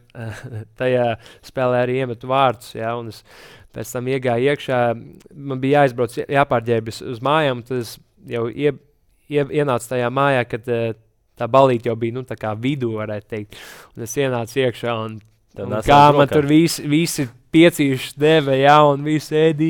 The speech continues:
Speaker 1: ēdī, tur trālzīja cilvēkus, kurus es nezinu, vai, vai pat cilvēki mani kursa biedri, ja, kuri nav hokejisti, bet vienkārši kursa biedri, ar kuriem es esmu sadraudzējies, un, un tā, nu, tas patriotisms, nu,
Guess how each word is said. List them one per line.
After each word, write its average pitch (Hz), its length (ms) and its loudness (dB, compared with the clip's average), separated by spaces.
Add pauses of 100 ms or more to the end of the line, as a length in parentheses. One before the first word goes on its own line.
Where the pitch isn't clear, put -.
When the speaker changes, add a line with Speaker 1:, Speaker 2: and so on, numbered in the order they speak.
(120)
Speaker 1:
ēdī, 165 260 0 (100)
tur 143 180 -6 (380)
trālzīja 143 600 -2
cilvēkus, 156 480 0
kurus 135 240 -10
es 127 120 -14
nezinu, 147 440 -2
vai, 127 180 -2 (300)
vai 127 140 -2
pat - 180 -8
cilvēki 151 480 0
mani 135 280 -4 (440)
kursa 160 360 -2
biedri, 131 480 -2
ja, 127 180 0
kuri 127 240 -6
nav 147 180 -2
hokejisti, 131 480 -6
bet 123 140 -10
vienkārši 143 320 -6
kursa 147 260 -10
biedri, 127 240 -4
ar 117 40 -20
kuriem 127 240 -10
es 117 80 -14
esmu 110 100 -16
sadraudzējies, 123 760 -4
un, 117 120 -14 (400)
un 123 180 -10 (180)
tā, 135 200 -4
nu, 151 200 -14
tas 151 120 -6
patriotisms, 135 960 2
nu, 151 140 -4